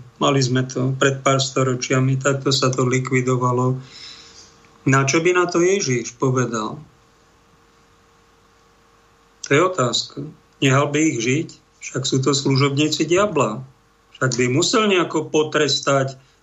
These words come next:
alebo zlikvidovať. Však je v starom zákone, Mojžiš kázal:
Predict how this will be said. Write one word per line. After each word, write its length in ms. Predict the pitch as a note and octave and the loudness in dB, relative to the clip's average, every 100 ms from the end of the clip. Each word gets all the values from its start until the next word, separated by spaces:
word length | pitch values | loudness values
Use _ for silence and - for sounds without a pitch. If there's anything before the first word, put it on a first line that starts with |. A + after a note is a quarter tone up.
| _ | _
alebo 480 | D3+ D3 C#3+ C3+ C3+ | 2 2 2 2 0
zlikvidovať. 920 | A#2 C3 D3+ D3+ D3+ D3+ C#3+ D3 D3 C#3 | 0 2 2 0 0 0 2 2 2 0
Však 200 | D#3 D3 | 0 0
je 80 | C#3+ | 0
v 80 | - | 0
starom 320 | D3+ D3+ D3 | 0 2 2
zákone, 480 | C3+ D3 C#3+ D#3 D3 | 0 0 0 0 0
Mojžiš 480 | C#3+ D3 C#3 C#3 C3 | 0 0 2 0 0
kázal: 640 | - C#3 C#3 C3+ C3 B2 | 2 2 4 2 2 0